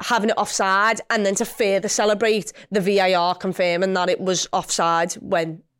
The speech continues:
they thought it was onside. Um, so yeah, it's, it's absolutely mental.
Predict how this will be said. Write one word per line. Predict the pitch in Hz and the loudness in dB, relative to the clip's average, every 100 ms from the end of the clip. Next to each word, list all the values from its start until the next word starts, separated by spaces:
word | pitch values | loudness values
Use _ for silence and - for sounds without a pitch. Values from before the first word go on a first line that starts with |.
| - | -10
they | 175 170 175 - _ _ _ _ _ | -4 -2 -4 -10 _ _ _ _ _
thought | - 175 165 | -2 -2 -2
it | - | -4
was | 180 | -4
onside. | 170 175 190 185 185 - - - - | -4 -2 -2 0 -2 -8 -12 -8 0
Um, | 220 208 208 - _ _ _ _ _ _ - | 2 2 2 -4 _ _ _ _ _ _ -10
so | - - | -4 0
yeah, | 262 233 240 - | 2 4 4 2
it's, | 247 - | 0 -2
it's | 269 - | -4 -2
absolutely | 269 233 - - 277 247 240 - 247 226 - | -2 -2 -2 -2 0 0 0 -2 -2 0 -2
mental. | 220 220 196 196 196 214 208 | 0 2 2 0 0 0 0